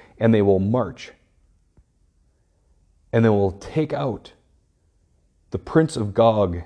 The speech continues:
and his armies, that they are building these bridges to try and bring into this realm for this battle of Armageddon.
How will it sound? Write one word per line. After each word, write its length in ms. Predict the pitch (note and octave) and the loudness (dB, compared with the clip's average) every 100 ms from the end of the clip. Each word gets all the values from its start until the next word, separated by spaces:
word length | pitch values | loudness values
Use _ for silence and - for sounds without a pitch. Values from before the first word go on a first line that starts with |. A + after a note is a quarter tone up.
| - _ G#2 | -16 _ -8
and 120 | G2+ | -6
his 300 | F2 C#3+ A#2 | 0 -2 -2
armies, 560 | G2+ F#2+ F2 F2 - _ _ _ _ _ _ _ - | -6 -4 -6 -8 -14 _ _ _ _ _ _ _ -8
that 140 | F#2+ | -4
they 100 | G#2+ | -4
are 140 | G2 | -4
building 520 | F#2+ A2 C#3+ C#3+ C#3 A#2+ | -4 4 4 4 0 0
these 240 | G#2+ F2 | -2 -6
bridges 720 | - B2+ B2 G2+ F#2+ E2+ - _ _ _ _ _ _ _ | -6 -2 -2 -2 -4 -6 -16 _ _ _ _ _ _ _
to 80 | - | -12
try 220 | F2 G2 | -4 -4
and 180 | F#2+ F2 | -2 -4
bring 280 | A2 A2 G#2+ | -2 0 -2
into 680 | B2+ B2+ A#2+ - G2+ F2+ F2 _ _ _ _ _ _ _ _ _ _ _ _ _ | -2 -2 -2 -2 -2 -2 -6 _ _ _ _ _ _ _ _ _ _ _ _ _
this 220 | - F2 - | -10 -8 -2
realm 280 | G#2 G2 | 0 0
for 120 | F2+ F2 | 0 -4
this 160 | E2+ | -6
battle 500 | - G#2 G2 E2+ E2 _ _ _ _ _ _ _ _ _ - | -2 0 2 0 -6 _ _ _ _ _ _ _ _ _ -12
of 100 | F#2+ - | -10 -2
Armageddon. 600 | G#2+ F#2 F#2 F#2 E2+ | -2 0 -2 -4 -6